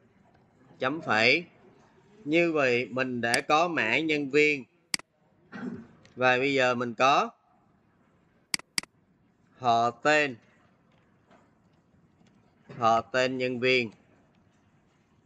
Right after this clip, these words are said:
This chấm họ tên. Chỗ này chúng ta có, chỗ này bỏ chữ nhân viên đi. Chúng ta có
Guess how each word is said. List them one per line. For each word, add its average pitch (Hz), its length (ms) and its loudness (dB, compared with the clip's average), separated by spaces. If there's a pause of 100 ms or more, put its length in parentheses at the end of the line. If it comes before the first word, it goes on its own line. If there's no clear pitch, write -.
(680)
This 165 440 -2
chấm 143 340 0 (1700)
họ 104 220 -2
tên. 123 380 0 (1600)
Chỗ 127 220 -2
này 147 460 0 (100)
chúng 170 180 -4
ta 156 160 0
có, 151 340 2 (1800)
chỗ 113 120 -10
này 127 160 -2
bỏ 113 340 0
chữ 120 180 -2
nhân 131 320 -4
viên 127 260 0
đi. 123 200 -4 (1000)
Chúng 151 180 -8
ta 147 140 0
có 143 360 0